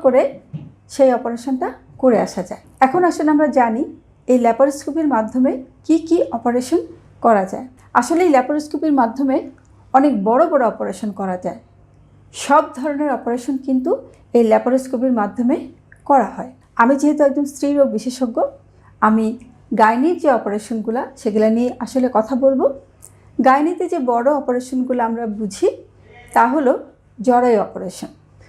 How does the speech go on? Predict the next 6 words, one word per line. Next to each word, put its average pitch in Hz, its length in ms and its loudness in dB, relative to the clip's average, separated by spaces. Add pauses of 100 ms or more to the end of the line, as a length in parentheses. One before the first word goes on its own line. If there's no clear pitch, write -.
(180)
যেটাকে 269 240 4
আমরা 269 180 2 (100)
hysterectomy 277 680 -2
বলে 190 240 0
থাকি। 190 280 -12 (1000)
আমরা 269 180 4